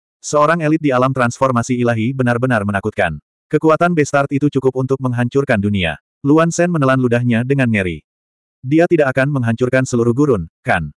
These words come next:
Dengan kekuatannya yang menakutkan, seharusnya tidak sulit untuk menghancurkan gurun pasir. Huan yang berkata dengan ngeri, wajahnya pucat. "Guru, apa yang terjadi?"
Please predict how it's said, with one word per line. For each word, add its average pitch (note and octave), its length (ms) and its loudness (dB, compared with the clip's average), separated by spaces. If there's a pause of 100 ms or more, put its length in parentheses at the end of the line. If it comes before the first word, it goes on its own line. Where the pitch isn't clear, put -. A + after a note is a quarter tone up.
(200)
Dengan D3 320 0
kekuatannya C#3+ 560 0
yang B2 160 0
menakutkan, G#2+ 560 -2 (160)
seharusnya C#3 400 -2
tidak B2 240 -2
sulit B2 160 0
untuk B2+ 240 -4
menghancurkan A#2+ 560 0
gurun G#2+ 240 -2
pasir. F#2 400 -2 (600)
Huan D3+ 220 4
yang E3+ 160 0
berkata C3 320 0
dengan B2 180 2
ngeri, A2+ 380 -2 (160)
wajahnya C#3 420 0
pucat. G#2+ 300 -4 (580)
"Guru, C3+ 460 2 (180)
apa E3 300 0
yang D#3+ 160 0
terjadi?" G#2+ 480 -2